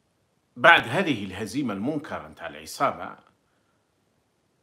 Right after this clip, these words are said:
في هذه الانتخابات، واللي كما نعرفوا خلاتهم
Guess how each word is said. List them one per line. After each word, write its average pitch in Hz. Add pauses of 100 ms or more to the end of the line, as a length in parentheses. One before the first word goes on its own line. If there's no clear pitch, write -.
(120)
في 117
هذه 123
الانتخابات، 107
واللي 107
كما 117
نعرفوا 107
خلاتهم 110